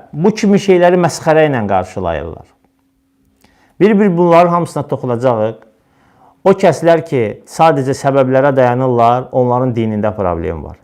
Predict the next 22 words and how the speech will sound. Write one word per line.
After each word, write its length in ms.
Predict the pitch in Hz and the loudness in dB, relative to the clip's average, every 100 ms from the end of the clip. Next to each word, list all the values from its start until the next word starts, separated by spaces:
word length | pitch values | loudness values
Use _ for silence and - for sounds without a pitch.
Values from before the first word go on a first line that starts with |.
| _ _ | _ _
imanında, 600 | 127 117 110 107 107 107 | -2 -2 -2 -4 -4 -6
təvəkkülündə 560 | 123 110 113 110 107 104 | -4 -6 -4 -6 -4 -4
problem 400 | 98 87 87 82 | -6 -8 -8 -12
var. 160 | 82 - _ _ _ _ _ _ _ | -16 -20 _ _ _ _ _ _ _
O 100 | 208 | 0
kəslər 480 | 214 233 - 220 208 | 4 2 4 2 4
ki, 140 | 202 190 | 0 0
təkcə 400 | 185 - - 196 | -2 0 -2 4
Allaha 380 | 175 175 180 202 | 4 4 4 4
təvəkkül 540 | 196 165 156 - 165 | 4 2 0 0 0
edirlər, 320 | 151 156 156 | 0 0 0
səbəbləri 540 | - 170 160 156 165 175 | 0 0 2 2 2 4
götürmürlər, 640 | 165 165 156 151 147 151 147 | 2 0 -2 0 2 0 0
bu 120 | 175 | -2
kə-, 160 | 190 160 | 0 0
bu 140 | 175 | 0
kimi 240 | 190 165 151 | -2 -2 -2
insanların 540 | 143 156 151 147 165 | -2 -2 0 0 0
ağlında 480 | 135 143 139 139 147 127 | 2 2 2 2 0 2
problem 440 | 117 104 101 98 | 0 0 -2 -4
var. 140 | 82 - | -8 -6
Çünki 560 | 165 170 170 165 170 | -6 -4 0 0 0